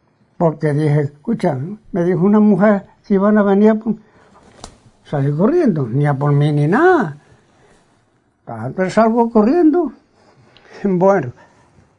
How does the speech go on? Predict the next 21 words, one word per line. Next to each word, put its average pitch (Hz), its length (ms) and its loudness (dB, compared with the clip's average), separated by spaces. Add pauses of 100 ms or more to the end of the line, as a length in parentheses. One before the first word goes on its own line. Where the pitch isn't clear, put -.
(400)
vengo 208 380 4
a 220 40 4
mi 214 180 6
casa, 196 480 0 (1200)
echo 202 320 0
el 190 120 -4
teléfono 196 640 0
a 185 40 -4
Benítez, 214 640 -2 (1800)
a 185 160 -2
las 180 140 0
diez 185 120 4
de 202 40 4
la 214 100 4
mañana 196 320 2
ya 190 100 -2
estaba 185 280 -4
aquí, 180 120 -4
estaba 180 300 -4
en 170 80 -2
Bilbao. 139 340 -6